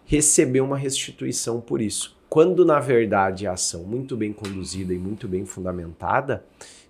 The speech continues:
ela tem muitas chances de ter um êxito lá no final.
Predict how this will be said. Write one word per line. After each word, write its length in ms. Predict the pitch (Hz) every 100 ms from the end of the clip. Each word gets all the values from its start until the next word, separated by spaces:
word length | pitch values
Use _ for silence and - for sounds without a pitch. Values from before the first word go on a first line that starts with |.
| -
ela 260 | 98 101 107
tem 480 | - 107 113 123 - _ _ -
muitas 560 | 113 131 165 165 156 135
chances 560 | - 117 120 - 117 107
de 240 | 110 120 - _ _
ter 200 | - 104
um 140 | 110 98
êxito 340 | 92 - -
lá 140 | 98
no 100 | 92
final. 340 | 92 - 98